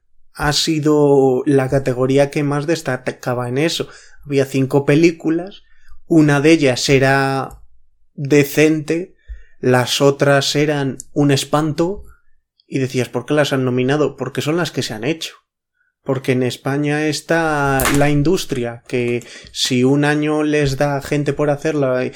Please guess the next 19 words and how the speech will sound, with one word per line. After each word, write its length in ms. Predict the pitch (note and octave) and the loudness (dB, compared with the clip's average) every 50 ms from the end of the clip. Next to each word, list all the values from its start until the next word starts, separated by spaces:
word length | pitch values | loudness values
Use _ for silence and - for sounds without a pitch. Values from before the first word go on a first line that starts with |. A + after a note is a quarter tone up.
| - - - - - - | -12 -20 -20 -20 -14 -6
y 160 | - D3 B2+ | -2 -2 2
de 200 | A#2+ A#2+ A#2 B2 | 2 4 4 4
hecho 220 | B2+ B2+ - - | 4 2 2 0
es 140 | D3+ C#3 - | 0 0 0
que 100 | - D#3+ | 0 0
este 280 | D3+ C#3+ - - D3+ D3 | 0 0 0 0 0 0
año 360 | D3 D3+ D3+ D#3 D#3 D#3+ D#3 | 0 -2 -4 -4 -6 -8 -6
ha 100 | - D3+ | -6 -4
habido 280 | C3+ C3+ D3+ C#3+ D3 C#3+ | -4 -2 0 0 0 2
dos 240 | C#3 C#3+ C#3+ C3+ C3+ | 2 2 0 0 0
directores 580 | C#3+ C#3+ D3 D3 C#3+ - - E3+ D#3 D3 B2+ | 0 0 0 0 -2 -2 -2 -2 0 0 -2
de 100 | A#2+ B2 | -2 -2
imagen 420 | A#2+ A#2+ C3 C3 B2+ - C#3+ C#3 C3+ | -2 -2 -4 -6 -4 -4 -4 -2 -2
real 520 | C#3 C#3 C#3 C#3 C#3 D3 D#3 F3+ - _ _ _ _ _ _ - | 0 0 0 0 0 -2 -4 -6 -10 _ _ _ _ _ _ -10
que 100 | - C3 | -6 -4
han 140 | C3 C3 B2+ | -4 -2 0
querido 300 | - D#3+ C#3 C3+ C#3 B2+ | 0 0 2 2 0 -2
hacer 200 | C3+ - C#3+ C#3+ | -2 -2 -2 -2
animación, 720 | B2+ B2+ A#2+ A2+ G#2+ - - B2 C#3+ F3+ F3+ B2+ - | -2 -4 -6 -6 -8 -4 -2 -2 -2 -2 -2 -6 -8